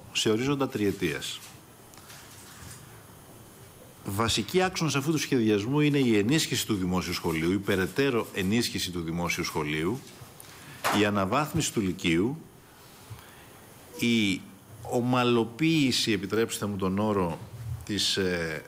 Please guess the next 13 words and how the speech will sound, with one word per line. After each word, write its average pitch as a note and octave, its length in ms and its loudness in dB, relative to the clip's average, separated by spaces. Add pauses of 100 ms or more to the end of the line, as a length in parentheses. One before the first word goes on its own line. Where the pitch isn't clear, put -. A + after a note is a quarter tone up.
ε, F2 100 -8 (880)
δοκιμασίας F#2+ 1300 0 (2000)
των F#2+ 160 2
εξετάσεων F#2+ 680 2
για F#2 140 2
την, D#2+ 420 0
ε, D2+ 320 -2
εισαγωγή F2 840 2
στην - 240 -6
τριτοβάθμια F2 840 0 (340)
εκπαίδευση E2+ 840 -2 (100)
μέσα G2+ 260 0
από F2+ 360 0